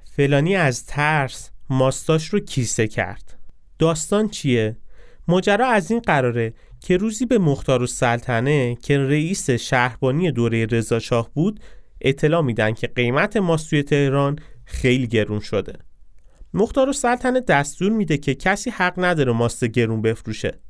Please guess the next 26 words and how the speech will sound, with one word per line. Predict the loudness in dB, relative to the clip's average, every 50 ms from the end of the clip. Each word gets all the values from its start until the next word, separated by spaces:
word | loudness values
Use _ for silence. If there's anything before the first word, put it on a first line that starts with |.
| -18 -16 -18 -18 -20 -20 _ _ -20 -20 -20 -14 -6 -2
بعد | 0 0 2 2 2
از | 2 2 0 -2
این | -2 -2 0 2
دستور | 2 2 2 0 -2 -4 -4 -2 -2 0 0 -2 -4 -6 -16 -18 -20 -20 -18 -8 0 0
مختار | 0 0 2 2 2 2
السلطنه | 2 0 0 0 2 2 2 0 -2 0 0 -2
برای | 0 2 2 2 2 2 0
اینکه | 0 -2 -2 -2 -2 -4 0
اطمینان | 0 -2 0 0 0 2 2 2 0
خاطر | -2 0 0 0 2 2 2 0
پیدا | 2 2 0 2 2 0 0
کنه | 0 0 0 0 0 0
که | 0 0 0 0 -2 -4 -12 -18 -18 -12 -2 2
ماست | 4 4 4 4 2 0 -2 0
گرون | 0 0 2 2 0 0 0
نشده، | 0 -2 -2 -2 -4 -4 0 0 0 2 2 0 0 -2 -6 -10 -20 -20 -20 -20 -20 -20 -14 -6 0
با | 0 0
قیافه | 0 2 0 2 2 2 0 2
ناشناخته | 2 4 2 2 2 2 0 2 2 2 0 0 -2 -2
به | 0 0 0
یکی | 0 0 2 2 2
از | 2 2 0 0
مغازه‌های | 0 0 2 2 0 0 2 2 2 2
لبنیات | 2 2 2 2 2 2 2 0 -2 -4 -2
فروشی | -2 -2 -2 -2 -2 -2 0
میره | 2 2 2 2 2 0 -2 -2 -4